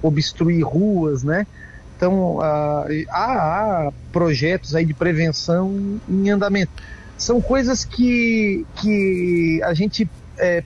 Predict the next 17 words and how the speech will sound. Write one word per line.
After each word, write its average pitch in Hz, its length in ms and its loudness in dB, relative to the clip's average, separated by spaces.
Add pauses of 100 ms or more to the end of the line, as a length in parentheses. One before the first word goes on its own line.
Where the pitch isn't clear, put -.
(120)
previne, 214 520 2
mas 220 160 2
não 226 140 2
consegue 220 880 0
evitar 196 360 0
o 190 100 2
evento. 143 320 0
E 165 40 2
não 208 120 0
consegue 226 600 0
evitar 170 400 0
o, 156 140 0
o 156 160 -6
des-, 147 320 0
o 170 240 2
evento, 160 540 0
né? 165 180 2